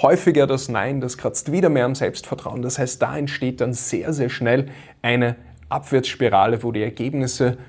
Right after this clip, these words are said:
und die Motivation immer schlechter werden. Und viele schaffen es dann leider nicht mehr, aus dieser Abwärtsspirale auszubrechen und geben dann irgendwann auf, obwohl ihr Angebot oder ihre Ideen richtig gut waren, aber sie einfach es nie geschafft haben,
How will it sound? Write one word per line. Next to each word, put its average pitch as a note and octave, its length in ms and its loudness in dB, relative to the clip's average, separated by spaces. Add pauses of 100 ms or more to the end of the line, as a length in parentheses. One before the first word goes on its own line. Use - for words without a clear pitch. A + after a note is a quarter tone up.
(160)
und C3 300 2
die A2+ 60 2
Motivation A2 760 -2 (280)
immer B2 420 2
schlechter - 420 -4
werden. - 220 -8 (380)
Und C3 340 -2
viele D3+ 240 -4
schaffen A#2+ 320 -4
es B2+ 140 -8
dann A#2+ 120 -4
leider G#2+ 220 0
nicht A#2 300 -8
mehr, C#3 160 -4
aus - 180 -8
dieser A#2+ 440 -4 (200)
Abwärtsspirale A#2 800 -2
auszubrechen - 680 -8
und - 420 -12
geben C#3+ 240 -4
dann C#3 160 0
irgendwann C3+ 400 -6
auf, - 320 -4
obwohl C#3+ 460 2 (280)
ihr G2 140 0
Angebot D3 480 -2
oder - 160 -8
ihre A#2+ 180 -4
Ideen A#2 360 -4
richtig B2 360 -8
gut D#3+ 240 -10
waren, A#2+ 220 -4
aber A#2+ 180 -8
sie - 140 -10
einfach A#2 300 -10 (280)
es - 120 -10
nie D3+ 160 0
geschafft C3+ 460 2
haben, B2 260 2